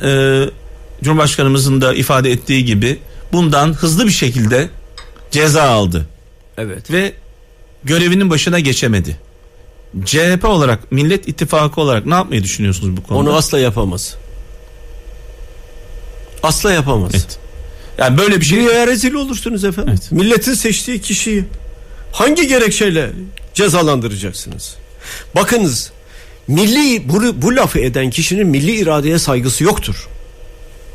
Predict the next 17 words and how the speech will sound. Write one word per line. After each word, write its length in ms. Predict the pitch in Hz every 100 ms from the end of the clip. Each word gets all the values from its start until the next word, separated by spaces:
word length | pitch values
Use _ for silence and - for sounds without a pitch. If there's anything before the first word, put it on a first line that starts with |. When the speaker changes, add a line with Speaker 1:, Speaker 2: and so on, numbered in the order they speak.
| - - - - - -
Speaker 2:
Hakimiyet, 840 | - 180 - 220 202 202 208 - - -
bakın 260 | 147 139 180
Cumhuriyet'in 640 | 160 180 190 202 - 240
kuruluşunda 680 | 170 143 117 113 117 107 139 - - - - - - - - - - - - - - - - -
"Hakimiyet 720 | - 165 165 190 185 196 190
bila 240 | 160 165 156
kaydı 360 | 156 139 151
şart 300 | 139 156 151
milletindir." 640 | 143 127 131 143 117 120 110
der 220 | 156 151
bin 140 | 143 127
dokuz 280 | 123 147 127
yüz 140 | 107
yirmi 220 | 117 113
bir 100 | 117
Anayasası. 680 | 107 101 95 92 - - -
Speaker 1:
Evet. 100 | 104